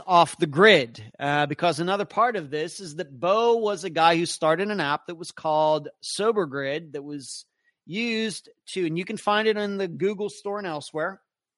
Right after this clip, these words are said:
He started it. He created it, trying to bring people who were trying to get sober again, trying to bring them all together to support each other. He called it Sober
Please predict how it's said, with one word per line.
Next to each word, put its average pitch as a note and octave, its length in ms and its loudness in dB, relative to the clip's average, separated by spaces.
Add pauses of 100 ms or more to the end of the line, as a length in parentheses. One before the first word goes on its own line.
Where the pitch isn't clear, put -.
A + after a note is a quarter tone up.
(480)
He A3+ 160 -2
started F#3 440 2
it. A3 180 -2
He G3 180 -8
created D#3+ 540 -2
it, F#3 180 -2 (420)
trying A#3+ 360 0
to A#3+ 60 0
bring G#3+ 340 2
people G#3+ 840 4
who F#3 240 0
were F3 560 0 (460)
trying G#3+ 260 0
to G#3+ 60 -2
get F#3 160 -2
sober A#3 400 4
again, F3 260 0
trying G3+ 360 -4
to F#3+ 40 -2
bring G3+ 260 -2
them G3+ 140 -4
all F#3+ 140 2
together D#3+ 580 0 (280)
to D3+ 80 -10
support G#3+ 500 -2
each D#3+ 180 -8
other. B2+ 200 -4
He B2 60 -14
called D3 220 -6
it C#3 140 -10
Sober F#3+ 760 -2